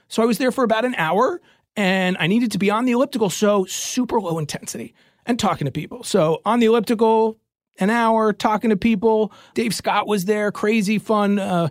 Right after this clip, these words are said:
you know, amazing former triathlete. And when the hour was over,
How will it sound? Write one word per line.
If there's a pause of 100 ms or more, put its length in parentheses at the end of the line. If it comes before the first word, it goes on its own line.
(280)
you
know,
amazing
former
triathlete. (380)
And (160)
when
the
hour
was
over,